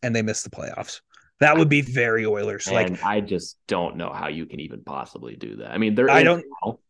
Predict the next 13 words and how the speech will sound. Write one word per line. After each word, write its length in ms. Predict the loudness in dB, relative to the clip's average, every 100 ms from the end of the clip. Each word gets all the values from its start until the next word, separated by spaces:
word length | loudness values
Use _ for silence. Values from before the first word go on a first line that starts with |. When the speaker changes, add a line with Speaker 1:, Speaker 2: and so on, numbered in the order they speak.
| _ _ _ -2
Speaker 2:
They, 120 | -2
they're 220 | 0 2
in 160 | 4 4
now 280 | 2 0 0
and 140 | -2
tied 240 | -4 -4
with 160 | -4 -6
Seattle. 480 | -6 -6 -4 -2 -4
Seattle's 360 | -6 -10 -10
four 420 | -16 _ -10 -8 -8
games 300 | -10 -12 -12
in 60 |
hand, 380 | -12 -12 -12 -16